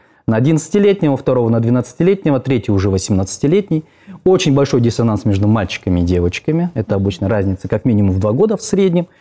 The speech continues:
но это очень большой диссонанс. И вы представляете, что у них у-, уже у каждого разные потребности, разные возможности. Тело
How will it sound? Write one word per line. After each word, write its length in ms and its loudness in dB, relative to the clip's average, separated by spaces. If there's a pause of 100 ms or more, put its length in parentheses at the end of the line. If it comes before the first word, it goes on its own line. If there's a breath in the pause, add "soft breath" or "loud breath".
(200 soft breath)
но 120 2
это 140 0
очень 240 2
большой 240 2
диссонанс. 360 -2 (260 soft breath)
И 60 2
вы 80 4
представляете, 720 2
что 240 -2
у 120 2
них 180 0
у-, 120 2
уже 240 2
у 140 2
каждого 460 0
разные 340 0
потребности, 600 -2
разные 420 0
возможности. 720 -2 (480)
Тело 520 0